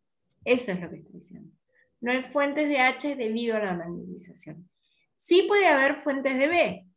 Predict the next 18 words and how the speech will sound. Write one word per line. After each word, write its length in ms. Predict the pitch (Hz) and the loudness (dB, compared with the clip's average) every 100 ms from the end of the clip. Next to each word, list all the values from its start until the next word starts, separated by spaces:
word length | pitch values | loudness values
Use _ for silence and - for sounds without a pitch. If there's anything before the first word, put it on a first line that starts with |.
| _ _ _ _ _ _ _ _ | _ _ _ _ _ _ _ _
Entonces, 340 | 180 180 220 247 | -10 -8 -4 -2
para 300 | 247 247 262 | 2 4 2
eso 160 | 311 | 0
lo 100 | 330 | -2
que 80 | 262 | -2
tengo 180 | 226 240 | -4 -6
que 80 | 226 | -4
hacer 280 | 240 240 247 | -6 -4 -6
es 80 | 277 | -4
la 120 | 247 | -4
parte 220 | 202 208 214 | -6 -6 -6
de 140 | 220 | -4
cruz. 360 | 285 240 - - _ | -4 -6 -6 -12 _
Es 120 | 185 | -8
hacer 400 | 185 185 160 - _ _ _ _ _ _ | -6 -4 -6 -8 _ _ _ _ _ _
rotor 540 | 185 180 180 196 254 294 | -4 0 0 2 2 4
de 360 | 285 285 311 | 4 6 6
M, 420 | 311 294 302 - | 4 2 0 -4